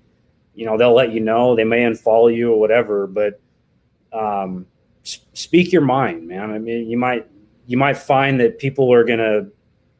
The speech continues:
open your eyes to some new information that you may not have been aware of. And that happens to me all the time,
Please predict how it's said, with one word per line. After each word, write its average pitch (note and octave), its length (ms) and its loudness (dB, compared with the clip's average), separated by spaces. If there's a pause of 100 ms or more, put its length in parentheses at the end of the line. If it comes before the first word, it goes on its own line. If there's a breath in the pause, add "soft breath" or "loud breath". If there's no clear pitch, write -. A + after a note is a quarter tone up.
(140)
open C#3 280 0
your A#2+ 180 2
eyes B2 240 2
to - 140 -14
some A#2 260 -6
new A#2+ 180 0
information A#2 580 -2
that A2 80 -8
you G#2+ 120 -8
may A2+ 160 -2
not A2+ 160 -2
have G2+ 140 -4
been A2 100 -2
aware G2+ 420 -2
of. E2+ 260 -12
And G2+ 120 -10
that B2+ 120 -2
happens C3 320 -2
to A2+ 40 -10
me A2+ 80 -2
all A2 180 0
the G2 60 -4
time, F#2 480 -6